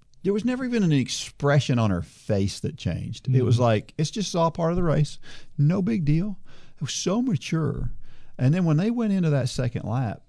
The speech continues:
Speaker 1: she just ran away from everybody.
Speaker 2: Mm-hmm.
Speaker 1: Like, "Here, watch how this is done," you know? And it was, it was something to watch. It was really, really something to watch. And she, I, I think at this point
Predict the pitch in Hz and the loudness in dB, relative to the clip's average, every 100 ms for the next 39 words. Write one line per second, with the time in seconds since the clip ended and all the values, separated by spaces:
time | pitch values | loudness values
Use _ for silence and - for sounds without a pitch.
0 | _ _ - 220 381 294 - 110 120 196 | _ _ -14 -10 -8 -6 -2 0 2 2
1 | 117 87 113 214 151 135 - - - 120 | 0 0 -2 -2 -4 -6 -8 -4 2 4
2 | 113 117 117 104 - - _ _ - _ | 4 4 4 2 -2 -16 _ _ -20 _
3 | _ - _ 143 156 113 151 156 156 135 | _ -20 _ 0 4 4 2 0 0 0
4 | 117 104 78 90 90 98 - _ _ - | 0 -2 -4 -4 -4 -6 -12 _ _ -4
5 | 104 104 135 98 98 92 - _ _ _ | 0 2 0 -2 -2 -4 -10 _ _ _
6 | - 190 139 85 - - 143 123 107 110 | -2 0 0 -4 -10 -6 -6 -4 -4 -2
7 | 101 - 76 80 76 - - - _ 135 | -4 -4 -6 -6 -8 -10 -16 -20 _ -10
8 | 117 - 87 95 104 107 98 87 87 78 | -8 -8 -10 -8 -4 -2 -2 -2 -4 -4
9 | - 85 85 85 - - 170 156 170 202 | -6 -8 -6 -6 -4 2 2 2 0 0
10 | - - - - - - - - - - | -6 -20 -20 -20 -20 -20 -20 -20 -20 -10
11 | 110 - 123 135 180 147 120 - - 131 | -10 -2 2 4 4 4 2 0 0 0